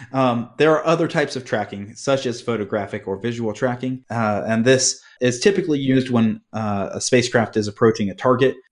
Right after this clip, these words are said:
M-, primary examples would include things like un-, uncrewed probes reaching their destination. One recent example is osiris rex. There's also been use, though, of visual tracking in terms of rendezvous and docking. On shuttle, the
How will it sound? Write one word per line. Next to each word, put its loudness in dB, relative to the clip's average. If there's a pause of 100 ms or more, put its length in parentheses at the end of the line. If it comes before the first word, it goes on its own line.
(200)
M-, -4
primary 4
examples 2
would 0
include -4 (300)
things -2
like -4
un-, -4
uncrewed 0
probes 2 (100)
reaching -2
their -2
destination. -4 (320)
One 0
recent 0
example -2
is -4
osiris -4
rex. -2 (100)
There's 6
also 4
been 4
use, 2
though, 0
of -4
visual 2
tracking -4
in 0
terms 2
of -4
rendezvous 0
and -4
docking. -4
On 0
shuttle, 2
the -2